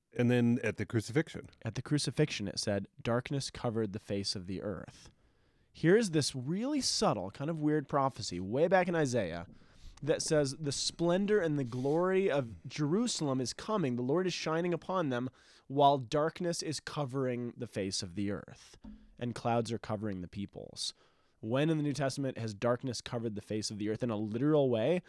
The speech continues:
Speaker 2: It's at the crucifixion. Could it be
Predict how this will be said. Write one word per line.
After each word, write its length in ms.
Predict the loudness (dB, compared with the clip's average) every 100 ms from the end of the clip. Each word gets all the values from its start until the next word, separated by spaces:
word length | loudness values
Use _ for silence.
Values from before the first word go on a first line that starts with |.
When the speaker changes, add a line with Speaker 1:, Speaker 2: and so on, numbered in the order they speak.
| -14 -8
Speaker 2:
It's 220 | -2 -2 -2
at 220 | -2 -2
the 80 | -4
crucifixion. 760 | -2 0 0 -2 -2 -2 -8 -8
Could 160 | -4
it 160 | -2 4
be 340 | 6 6 4